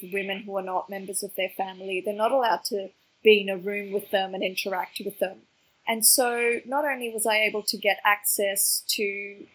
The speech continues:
men, be it politicians, soldiers, policemen, N G Os, just normal family guys, um, I would also get access to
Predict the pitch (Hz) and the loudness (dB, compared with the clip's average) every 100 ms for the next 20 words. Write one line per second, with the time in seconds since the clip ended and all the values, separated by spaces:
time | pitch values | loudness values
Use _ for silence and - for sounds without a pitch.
0 | _ - 196 208 247 180 139 247 370 - | _ -16 -4 2 4 4 2 -10 -14 -18
1 | _ _ _ _ - 190 208 202 202 - | _ _ _ _ -10 6 8 8 4 -2
2 | - 208 190 - 254 - 226 202 196 196 | 0 4 4 2 2 2 2 0 -4 -6
3 | 185 - - - 202 202 196 208 196 190 | -4 2 4 8 8 8 2 -2 -2 -2
4 | - - - 196 196 196 - 202 190 190 | -4 -2 0 2 2 4 4 4 -2 -4
5 | 190 - _ _ - _ - 220 208 214 | -10 -20 _ _ -20 _ 2 2 2 2
6 | 202 196 202 190 196 - - 285 - - | 2 2 0 0 -2 0 0 -2 -2 -8
7 | 196 202 226 240 226 220 - - 220 302 | -6 2 2 4 2 2 0 6 6 6
8 | 254 185 - - - 233 - - _ _ | 2 6 6 6 4 -2 -6 -8 _ _
9 | _ - 214 214 208 208 202 - - - | _ 4 4 4 -2 -14 -18 -14 -12 2
10 | 233 247 247 294 - 440 285 226 170 - | 4 6 4 6 4 4 4 4 4 4
11 | - 208 - - - 233 220 | 2 2 0 0 -4 -4 -6